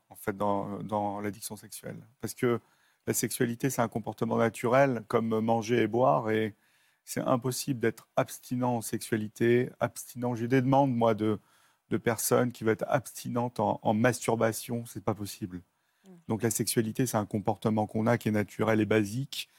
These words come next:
Speaker 1: donc on en a besoin. Et c'est pour ça qu'au bout de deux jours... Euh,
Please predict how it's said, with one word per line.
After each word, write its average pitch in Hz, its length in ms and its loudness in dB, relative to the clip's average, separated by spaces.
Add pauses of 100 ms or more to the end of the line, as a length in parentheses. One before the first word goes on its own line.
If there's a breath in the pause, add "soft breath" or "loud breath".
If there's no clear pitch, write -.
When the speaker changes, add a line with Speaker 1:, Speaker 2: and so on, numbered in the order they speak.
(220 soft breath)
Speaker 1:
donc 110 220 -4
on 110 80 0
en 110 120 0
a 110 120 6
besoin. 110 400 -2
Et - 40 -6
c'est - 100 -20
pour 98 120 -20
ça 120 160 -2
qu'au - 720 -4
bout 104 180 -4
de 98 60 -10
deux 117 200 4
jours... 117 400 2
Euh, 104 160 2